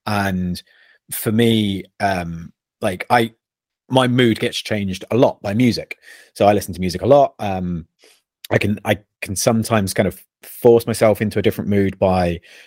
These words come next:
uh, playing certain songs and certain bands and stuff like that. Um,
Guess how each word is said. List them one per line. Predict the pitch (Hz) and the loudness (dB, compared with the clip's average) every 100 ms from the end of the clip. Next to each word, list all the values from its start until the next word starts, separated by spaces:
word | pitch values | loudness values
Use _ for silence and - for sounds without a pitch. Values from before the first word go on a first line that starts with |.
| _ 98 | _ -4
uh, | 95 87 | -2 0
playing | 110 95 | 0 0
certain | 87 98 87 | 0 -2 -2
songs | 101 92 90 90 | -2 -2 -2 -4
and | - | -4
certain | 87 | -4
bands | 85 92 90 | -2 -2 -2
and | 82 | -4
stuff | - 92 - | -6 -6 -6
like | 87 | -6
that. | 90 90 - - - - _ | -4 -4 -8 -18 -20 -20 _
Um, | 107 104 98 95 98 | 0 0 0 -2 -4